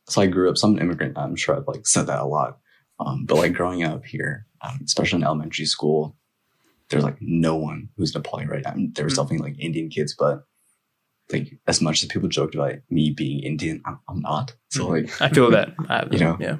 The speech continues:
Speaker 1: yeah, you,
Speaker 2: Shut up,
Speaker 1: you're,
Speaker 2: Haran.
Speaker 1: <laughs> he's, he's Singaporean.
Speaker 3: Yeah, it's different.
Speaker 1: Yeah, I mean, it's just, like, yes, things are similar, but it's also not,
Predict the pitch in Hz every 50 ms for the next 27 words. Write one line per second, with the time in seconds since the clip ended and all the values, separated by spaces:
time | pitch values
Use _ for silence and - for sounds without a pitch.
0 | - - - 85 - 147 151 165 165 - 175 139 120 - - - 120 117 117 120
1 | - _ _ _ _ _ _ _ _ _ _ - 151 156 147 127 87 87 101 110
2 | - - - - - - - - - - - - - - - - - - - -
3 | - - 147 143 - - - - - 233 - 147 - - - - - 113 - -
4 | - - - - - - _ - 196 160 151 - - 131 - - - 127 - -
5 | 113 - - - - - _ _ _ _ - _ _ _ - - 117 92 82 92
6 | 104 113 113 113 120 120 131 113 - - - - _ _ _ - 110 127 131 -
7 | - - - - 98 98 98 95 87 82 80 82 - - - 85 87 98 104 95
8 | - 82 82 - - - _ _ _ _ _ _ _ _ _ _ _ _ _ _
9 | _ _ _ - 143 - - - - - - - - - 71 71 73 82 82 73
10 | 73 -